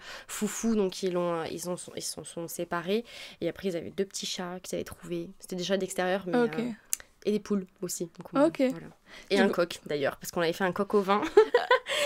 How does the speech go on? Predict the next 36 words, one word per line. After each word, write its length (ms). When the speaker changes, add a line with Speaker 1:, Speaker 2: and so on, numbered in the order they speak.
Speaker 1:
Ils 60
avaient 240
trop 180
de 140
trucs 320
et, 200
euh, 200
à 40
chaque 180
fois, 140
ça, 380
ils 120
nous 100
ramenaient 240
tout 100
le 60
temps 80
les 120
trucs. 320
Et 20
au 60
début, 260
ils 120
avaient 140
même 260
eu 80
un, 340
euh, 300
je 100
me 60
souviens 180
pas 100
comment 140
on 60
appelle 120
ça, 200